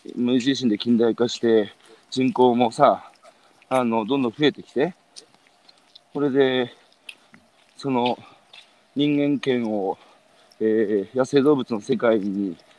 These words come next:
拡張して攻め入っていって、で、道路とか上下水道も外に伸ばして、で、それがさ、反転して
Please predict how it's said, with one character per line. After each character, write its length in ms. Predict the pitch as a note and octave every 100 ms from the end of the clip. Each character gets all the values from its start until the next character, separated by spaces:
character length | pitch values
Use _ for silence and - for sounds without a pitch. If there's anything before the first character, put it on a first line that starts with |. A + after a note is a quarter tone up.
| _ _
拡 260 | - A#2+ -
張 200 | C3+ A#2+
し 120 | -
て 160 | B2 A2+
攻 180 | D3 E3
め 60 |
入 80 | D#3+
っ 20 |
て 240 | - - A2
い 80 |
っ 20 | G2
て、 520 | _ C#3+ C#3+ A2+ F2 - - _ _ _
で、 100 | C#3+
道 180 | D3 F3
路 120 | D#3
と 100 | C3+
か 80 | C3
上 140 | B2+
下 120 | C3 C3+
水 200 | C#3+ C3
道 140 | A#2
も 180 | G#2+ F#2 - _ _ _
外 220 | - C3+
に 100 | B2
伸 120 | A2+ G#2
ば 100 | A2+
し 100 | -
て、 380 | E3 D3+ G2+ G2 _ _ _ - -
で、 80 | C#3
そ 140 | E3+
れ 80 | A3+
が 120 | A3+
さ、 340 | F#3+ F#3+ C3 G#2
反 180 | E3+ F3+
転 280 | - E3+ E3
し 80 |
て 320 | - D#3 D3